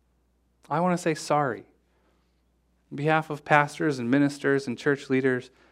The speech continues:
I'm sorry that, that the person that was supposed to show you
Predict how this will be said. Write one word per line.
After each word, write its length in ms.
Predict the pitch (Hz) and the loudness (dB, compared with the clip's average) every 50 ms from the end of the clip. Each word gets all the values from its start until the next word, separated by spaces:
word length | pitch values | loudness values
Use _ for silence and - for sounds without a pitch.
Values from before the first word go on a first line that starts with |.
| _ _ _ _ _ _ _ _ _ _ _ 156 | _ _ _ _ _ _ _ _ _ _ _ -2
I'm 100 | 165 170 | -2 -2
sorry 320 | - - 202 196 202 190 | 2 2 4 6 6 6
that, 300 | 156 160 160 160 - - | 6 4 2 0 -4 0
that 140 | 143 151 151 | 0 0 2
the 80 | 151 147 | 2 -4
person 800 | - - - - 220 220 214 - - 208 196 190 190 180 160 - - _ _ _ _ _ | -4 0 2 4 4 4 2 0 -4 -2 -2 0 0 -2 -4 -6 -12 _ _ _ _ _
that 120 | 151 151 | 2 2
was 100 | 160 151 | 2 0
supposed 680 | - - 156 - - - 190 185 185 185 - - - - | -2 -4 -6 -2 2 4 4 4 4 2 -2 -10 -12 -12
to 160 | - - 180 | -4 -2 -2
show 440 | 156 - - - - - 175 180 180 | -2 -2 -4 0 2 4 4 6 4
you 520 | 180 170 165 170 165 165 165 160 160 156 | 2 2 2 2 4 4 4 4 2 -2